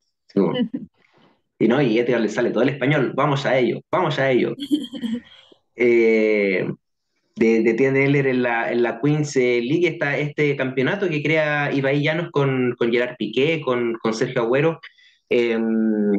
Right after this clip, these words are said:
Speaker 1: en su versión, eh, femenina, va a ser embajadora del Rayo Barcelona.
Speaker 2: Ujú.
Speaker 1: Em, uno de los equipos, eh,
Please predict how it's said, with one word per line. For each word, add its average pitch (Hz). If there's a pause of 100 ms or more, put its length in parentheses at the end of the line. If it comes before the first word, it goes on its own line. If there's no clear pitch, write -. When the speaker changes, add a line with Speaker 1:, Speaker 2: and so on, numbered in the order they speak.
(580)
Speaker 1:
en 117
su 123
versión, 131
eh, 120
femenina, 156
va 147
a 147
ser 160
embajadora 151
del 147
Rayo 214
Barcelona. 185 (640)
Speaker 2:
Ujú. 120
Speaker 1:
Em, 117
uno 135
de 131
los 131
equipos, 131
eh, 120